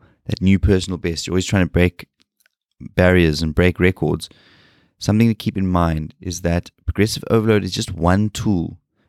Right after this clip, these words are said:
a very important tool, just one tool in the gym to help you grow muscle and develop. But don't get too caught up. It does eventually become a little bit counterproductive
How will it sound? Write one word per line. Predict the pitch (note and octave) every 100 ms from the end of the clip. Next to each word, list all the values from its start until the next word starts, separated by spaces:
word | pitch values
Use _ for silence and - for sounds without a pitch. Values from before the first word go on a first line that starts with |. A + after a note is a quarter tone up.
| -
a |
very | G2+ C3
important | D3+ G2 G2+ C3 B2+
tool, | - E2+ B2+ _ _ _ _
just | - -
one | F#2+ A2
tool | B2 - A2
in | G2+
the | F2
gym | F2+ E2+ E2 - _ _ _
to | - F2
help | F#2 G2 -
you | F2+
grow | - F2 F2
muscle | F2 - E2 E2
and | F2+
develop. | D#2+ E2+ E2 - _ _ _ _ _ _ _ _ _ -
But | F2+ -
don't | G2+ B2
get | A#2+ A#2 _ _ _ _ -
too | - - A#2+ A#2+
caught | - F#2+ F2+
up. | E2+ - - - _ _ _ _ _ _
It | - -
does | F#2 G2+ F#2+
eventually | - F2+ F2 F#2 - E2+
become | E2+ - F#2 E2 -
a | E2+
little | E2+ F#2
bit | E2+ E2 - _ _ _ _ _ _ _ _
counterproductive | - G2+ G2 - F2 F2 F2+ - D2+ -